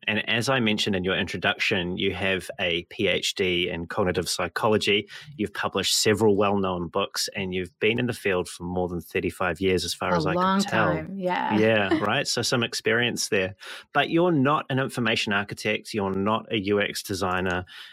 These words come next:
Speaker 1: or a research leader. You know, you're someone who is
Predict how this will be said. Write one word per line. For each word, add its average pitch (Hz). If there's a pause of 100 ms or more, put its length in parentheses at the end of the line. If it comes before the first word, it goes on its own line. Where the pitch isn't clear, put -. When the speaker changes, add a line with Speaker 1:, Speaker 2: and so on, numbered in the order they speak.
(260)
Speaker 1:
or 139
a 117
research 117
leader. 98
You 104
know, 101
you're 113
someone 104
who 92 (100)
is 90